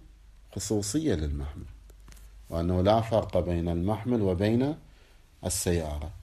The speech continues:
هاي مسألة ابتلائية، السيارات تسير والحجاج وهم محرمون، خصوصا عندما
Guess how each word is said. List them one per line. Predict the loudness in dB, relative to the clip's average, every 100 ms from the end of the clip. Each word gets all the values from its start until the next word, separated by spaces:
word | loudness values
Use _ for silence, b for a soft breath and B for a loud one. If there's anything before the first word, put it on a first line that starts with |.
| b b b b b 4
هاي | 4
مسألة | 6 2 2 2
ابتلائية، | 2 2 4 4 2 0
السيارات | -2 0 2 4 4 2
تسير | -2 -4 0 2 0 -4 -16 -20 -20 -20 -20 b b -20 -10
والحجاج | 0 2 4 2 0 -2 -4 -4 -4 -4 -4 2 4 4 2
وهم | 0 0 0
محرمون، | -2 -2 -2 0 0 -2 -6
خصوصا | -10 -2 -2 -2 -4
عندما | -2 0 0 0 -2 -4